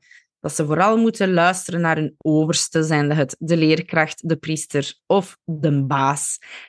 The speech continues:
En, ehm, ja, dat is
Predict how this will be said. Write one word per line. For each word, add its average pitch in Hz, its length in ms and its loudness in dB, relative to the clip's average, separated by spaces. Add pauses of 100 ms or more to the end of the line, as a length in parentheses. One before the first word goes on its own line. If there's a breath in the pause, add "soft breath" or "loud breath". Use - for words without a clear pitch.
(340 loud breath)
En, 175 540 0
ehm, 151 840 2 (1200)
ja, - 460 0
dat 175 140 0
is - 140 -10